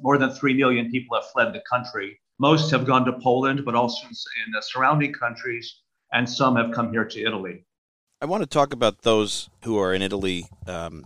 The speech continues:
Speaker 2: in just a minute, but before we begin dissecting as much as we can both the current situation and its relationship to Italy, I'm sure our audience notices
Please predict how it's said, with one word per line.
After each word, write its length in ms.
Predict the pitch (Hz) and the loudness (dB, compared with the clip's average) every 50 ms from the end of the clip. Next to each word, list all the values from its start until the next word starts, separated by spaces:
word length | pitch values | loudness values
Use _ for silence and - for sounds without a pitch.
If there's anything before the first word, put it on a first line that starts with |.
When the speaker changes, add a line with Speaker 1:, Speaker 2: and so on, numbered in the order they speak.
| - _ _ | -20 _ _
Speaker 2:
in 160 | 95 98 90 | -10 -10 -8
just 240 | 87 95 92 - - | -6 -8 -8 -6 -6
a 60 | 95 | -2
minute, 300 | 92 95 101 104 92 - _ | -2 0 0 0 -2 -2 _
but 120 | - 95 - _ _ _ _ _ _ _ _ _ _ _ _ _ _ _ _ | -8 -8 -8 _ _ _ _ _ _ _ _ _ _ _ _ _ _ _ _
before 280 | - - - - 131 139 | -10 -8 -2 2 2 2
we 120 | 147 143 120 | 2 2 -2
begin 580 | 98 98 92 90 101 104 104 101 101 92 82 - _ _ _ _ _ _ _ _ _ _ | -4 -6 -2 2 2 2 4 2 0 -6 -10 -14 _ _ _ _ _ _ _ _ _ _
dissecting 720 | - 104 98 98 - - 104 - - - 104 95 92 87 85 - - - | 4 4 4 4 4 4 2 2 2 -2 -2 -2 -2 -4 -8 -12 -14 -12
as 120 | 101 - 87 | -12 -8 -8
much 160 | 110 104 90 | -8 -8 -8
as 120 | 87 85 | -8 -8
we 80 | 92 90 | -8 -8
can 480 | - - 92 92 90 90 90 82 82 _ _ _ _ | -4 -2 -2 0 0 -2 -4 -6 -12 _ _ _ _
both 180 | - 87 87 - _ _ | -8 -6 -6 -8 _ _
the 120 | - 90 85 | -8 -8 -8
current 280 | - - 90 90 82 | -6 -6 -6 -6 -6
situation 540 | - 85 82 - 90 90 87 87 - - 85 | -8 -10 -8 -4 -2 0 0 -2 -2 -6 -6
and 280 | 82 85 85 82 82 82 - _ - | -6 -6 -6 -8 -12 -14 -18 _ -14
its 220 | 85 80 - - | -14 -14 -10 -8
relationship 680 | 90 85 87 92 90 - - 82 82 78 - - 87 80 _ _ _ _ - | -4 -2 -2 -2 -2 -4 -8 -10 -12 -8 -6 -6 -6 -6 _ _ _ _ -14
to 140 | - 80 85 | -8 -4 -2
Italy, 360 | 113 143 110 67 55 57 - _ _ _ _ _ _ _ _ _ _ _ _ _ _ _ _ _ _ | -2 -2 -2 -6 -8 -12 -16 _ _ _ _ _ _ _ _ _ _ _ _ _ _ _ _ _ _
I'm 200 | - 95 98 98 | -4 -2 -2 -2
sure 200 | 95 - - 147 | -2 0 4 6
our 140 | 135 117 110 | 6 8 8
audience 380 | 107 110 110 101 95 90 - - | 6 6 4 2 -2 -4 -4 -4
notices 640 | 98 98 95 87 - 92 87 85 82 - - - | -2 -2 -2 -4 -4 -4 -4 -4 -6 -6 -8 -10